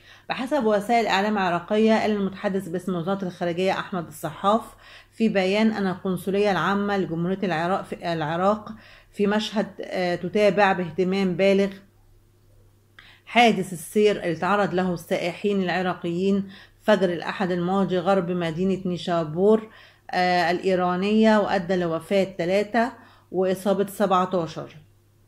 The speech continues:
وفقا للبيان، فإن القنصلية أرسلت وفد قنصلي إلى إيران ومنطقة ال-، إلى منطقة الحادث في إيران لمتابعة إصدار شهادات الوفاة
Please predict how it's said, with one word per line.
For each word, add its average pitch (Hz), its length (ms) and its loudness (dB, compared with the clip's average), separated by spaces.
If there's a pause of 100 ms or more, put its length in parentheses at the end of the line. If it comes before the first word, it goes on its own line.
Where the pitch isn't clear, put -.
(1040)
وفقا 220 360 2
للبيان، 196 560 0
فإن 190 220 -4
القنصلية 180 800 -2
أرسلت 196 440 -4
وفد 196 440 -2 (360)
قنصلي 202 720 0 (300)
إلى 190 200 4
إيران 196 680 2
ومنطقة 175 440 -4
ال-، 190 180 -4
إلى 180 180 -4
منطقة 170 380 -6
الحادث 170 460 -6
في - 80 -10
إيران 190 400 0
لمتابعة 180 500 -2
إصدار 175 400 0
شهادات 180 520 -4
الوفاة 160 520 -2